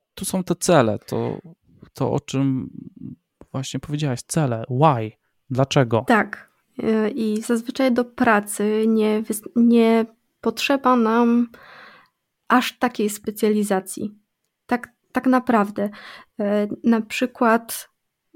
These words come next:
Speaker 2: Weźmy programowanie systemów operacyjnych. Ile ludzi na świecie może to zrobić? To jest mega specjalizacja, mega fajna specjalizacja, ale nadal,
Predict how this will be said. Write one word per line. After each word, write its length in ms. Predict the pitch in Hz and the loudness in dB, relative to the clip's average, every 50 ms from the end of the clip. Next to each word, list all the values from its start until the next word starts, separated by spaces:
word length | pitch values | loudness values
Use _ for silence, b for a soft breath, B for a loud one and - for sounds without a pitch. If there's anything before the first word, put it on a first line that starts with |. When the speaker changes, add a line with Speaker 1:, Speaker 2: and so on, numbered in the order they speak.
| 330 - | -10 -4
Speaker 2:
Weźmy 520 | 233 240 240 240 - 240 226 226 226 220 208 | 0 2 2 2 4 4 4 4 4 2 0
programowanie 760 | 208 - 233 214 220 226 220 214 220 208 214 208 214 214 208 | 0 -2 -2 0 2 4 4 4 4 4 4 4 4 4 2
systemów 480 | 208 208 - - 196 196 196 196 202 | 0 -4 -6 -2 -2 0 0 0 0
operacyjnych. 760 | 208 196 202 202 190 196 190 - - 202 196 202 214 208 - b b b b b b b b b b b b b _ _ _ _ _ _ _ _ _ _ _ - | -2 -4 -4 -4 -4 -4 -4 -4 -4 -4 -4 -4 -4 -6 -10 b b b b b b b b b b b b b _ _ _ _ _ _ _ _ _ _ _ 2
Ile 260 | 254 269 277 269 254 | 4 4 6 6 4
ludzi 680 | 247 233 233 247 240 233 214 214 226 226 220 226 - _ _ _ - | 4 4 2 2 0 0 0 0 0 0 0 -2 -6 _ _ _ 0
na 160 | 226 226 220 | 0 2 2
świecie 320 | 214 - 240 240 240 - 226 | 2 0 0 0 2 0 0
może 260 | 214 214 214 220 208 | 0 2 0 0 -2
to 140 | 208 220 214 | -2 -2 -2
zrobić? 500 | 214 202 190 196 202 196 - - - _ | 0 0 -2 -2 -4 -8 -12 -14 -18 _
To 80 | - 226 | -4 -4
jest 160 | 226 208 - - - | -4 -4 -6 -8 -4
mega 580 | 208 220 220 220 233 240 247 240 220 226 233 | 0 2 4 4 6 6 4 4 2 0 -2
specjalizacja, 1000 | 226 - - - 214 - - 220 208 208 214 214 202 196 202 - - 226 220 226 B B B B B B - | -2 -4 -8 -12 -8 -6 -4 -2 0 0 0 0 0 -2 -2 -2 -2 0 0 -2 B B B B B B -6
mega 280 | 226 196 202 202 208 220 | -4 -4 -2 0 -2 -2
fajna 400 | - - 226 233 262 262 269 254 | 0 2 2 4 4 4 2 0
specjalizacja, 1000 | - - 233 214 - 220 214 208 214 208 208 208 196 196 - - 202 208 220 233 - _ _ _ _ _ _ _ _ _ _ _ _ _ _ _ _ _ _ _ _ _ _ | -2 -6 -10 -6 -2 0 0 2 0 0 0 0 -2 -2 -2 -2 -2 -2 -2 -2 -6 _ _ _ _ _ _ _ _ _ _ _ _ _ _ _ _ _ _ _ _ _ _
ale 240 | - 233 233 220 240 | 0 2 2 4 4
nadal, 460 | 240 262 254 196 190 185 190 196 214 | 4 4 4 2 0 -2 -4 -6 -8